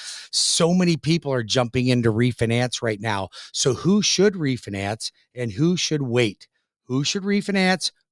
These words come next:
Who should wait? We're gonna talk a little bit more about that and, uh, what you can do, uh, to discover whether now is the right time for you to refinance. So typically, when it comes to refinancing,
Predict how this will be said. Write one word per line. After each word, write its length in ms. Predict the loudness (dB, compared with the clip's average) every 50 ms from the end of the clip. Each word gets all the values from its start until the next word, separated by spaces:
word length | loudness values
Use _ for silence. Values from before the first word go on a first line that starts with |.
| _ _
Who 180 | 0 0 0
should 180 | 0 -2 -6 -4
wait? 300 | -2 0 0 -2 -2 -6 _
We're 140 | -10 -8
gonna 160 | -6 -6 -6 -4
talk 300 | 0 0 0 0 0 -4
a 40 |
little 220 | -4 -2 -2 -2 -2
bit 240 | -2 -4 -4 -4 -6
more 220 | -6 -4 -4 -2
about 340 | -2 -2 -2 -2 -2 -2 -4
that 320 | -4 -2 -2 -4 -6 -10 -16 -20 -20 -20 -20 -20 _ -8
and, 340 | -6 -4 -4 -4 -4 -6 -6
uh, 180 | -4 -4 -6 -6
what 300 | -6 -4 -6 -6 -6 -8
you 260 | -8 -4 -4 -4 -2
can 240 | -2 -2 -2 -2 0
do, 420 | 2 2 2 4 2 0 -2 -4 -10 -16 -20 -20 -20 -20 _ -6
uh, 180 | -4 -4 -4 -4 -8 -10
to 100 | -10 -10
discover 580 | -8 -6 -6 -6 -2 0 0 0 0 0 -4 -6
whether 380 | -4 -4 -2 -2 -2 -2 -2
now 340 | -2 -2 0 2 4 6 6
is 140 | 6 6 6
the 80 | 4
right 280 | 4 4 4 2 0 -2
time 300 | -2 0 2 2 2 0
for 160 | -2 -6 -6
you 160 | -4 -4 -4
to 80 | -4 -4
refinance. 680 | -6 -6 -8 -6 -2 0 2 2 2 2 0 -4 -6 -6 -8 -14 -20 -20 -12 -6
So 240 | 0 4 4 4 4
typically, 840 | 2 2 4 4 4 4 2 0 0 0 2 4 4 4 4 0 -4 _ _ _ _ _ _ _ _ _ _ _ _ _ _ -6
when 200 | 0 2 2 2
it 120 | 2 0
comes 280 | 0 0 0 0 0 -4
to 80 | -4
refinancing, 800 | -4 -4 -4 -4 -4 -2 0 0 0 0 0 -2 -2 -2 -2 -4